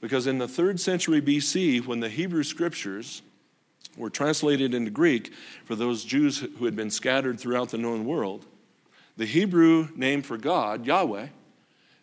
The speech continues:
was actually just consonants, Y H W H, but inserted vowels. Yahweh, "I am,"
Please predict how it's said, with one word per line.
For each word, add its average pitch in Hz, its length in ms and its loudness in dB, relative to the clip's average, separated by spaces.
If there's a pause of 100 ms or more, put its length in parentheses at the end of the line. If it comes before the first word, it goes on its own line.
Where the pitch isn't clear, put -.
was 104 160 -8
actually 127 360 -2
just 117 280 -6
consonants, 104 580 -4
Y 123 200 -2
H 131 380 -4
W 120 360 -2
H, 117 480 -6
but 98 100 -12 (580)
inserted 107 520 -2
vowels. 110 560 -4 (680)
Yahweh, 123 500 2 (400)
"I 131 220 4
am," 135 580 -2